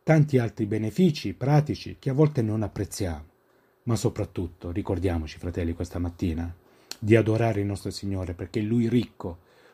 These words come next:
di una ricchezza inquantificabile, si è reso povero di una povertà inquantificabile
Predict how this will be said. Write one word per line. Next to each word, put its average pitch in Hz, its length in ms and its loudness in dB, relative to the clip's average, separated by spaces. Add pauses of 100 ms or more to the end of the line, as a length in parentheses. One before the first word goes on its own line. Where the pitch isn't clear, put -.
(140)
di 101 120 -2
una 117 160 6
ricchezza 135 460 4
inquantificabile, 127 1000 -2 (300)
si - 160 -8
è 92 40 0
reso 95 440 -4
povero 127 540 4 (640)
di 107 120 -4
una 104 200 -2
povertà 120 920 4
inquantificabile 110 1160 -4